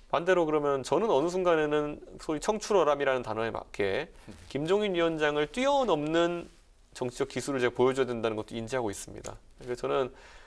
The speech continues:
당연히 김종인 위원장께서 저희를 돕겠다고 하시면은 당연히 버선발로 나가서 이제, 어, 도움을 요청해야 되는 것이고요.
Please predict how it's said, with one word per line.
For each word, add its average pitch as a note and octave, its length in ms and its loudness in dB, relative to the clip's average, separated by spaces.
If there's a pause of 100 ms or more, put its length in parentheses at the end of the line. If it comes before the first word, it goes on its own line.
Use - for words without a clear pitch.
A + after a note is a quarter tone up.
(160)
당연히 G3+ 300 -2
김종인 F#3 260 2
위원장께서 D#3 540 2
저희를 C3+ 260 2
돕겠다고 C3 640 2
하시면은 A#2 600 -4
당연히 A2 360 -6
버선발로 B2+ 480 0
나가서 G#2 420 -4
이제, G2 360 -6 (500)
어, - 220 -8
도움을 B2+ 280 2
요청해야 A#2+ 380 -4
되는 A2+ 220 -6
것이고요. G#2 600 -8